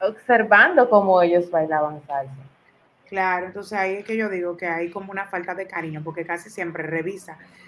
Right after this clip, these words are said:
Speaker 2: que esa persona lo que están es buscando en las redes, mirando
Speaker 1: Ujú.
Speaker 2: redes, o sea, como que no tienen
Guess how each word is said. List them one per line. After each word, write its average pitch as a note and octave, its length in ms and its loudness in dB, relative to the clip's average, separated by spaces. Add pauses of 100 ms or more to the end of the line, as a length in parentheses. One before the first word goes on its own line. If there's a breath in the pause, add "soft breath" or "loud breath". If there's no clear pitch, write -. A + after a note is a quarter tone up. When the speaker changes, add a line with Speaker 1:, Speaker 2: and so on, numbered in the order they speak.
(140 soft breath)
Speaker 2:
que G3 100 -8
esa G#3+ 220 0
persona G#3+ 460 0
lo F#3 120 0
que F#3+ 60 -2
están F#3 240 -6
es G3 100 -8
buscando F#3+ 380 -6
en G#3 80 -6
las F#3+ 160 -2
redes, F#3 520 -2
mirando F3 420 -2
Speaker 1:
Ujú. A3 80 -4
Speaker 2:
redes, F#3+ 680 0 (240)
o - 20 -20
sea, - 140 -6
como A#3 240 -4
que A3+ 140 -2
no A3 320 0
tienen F#3+ 920 -4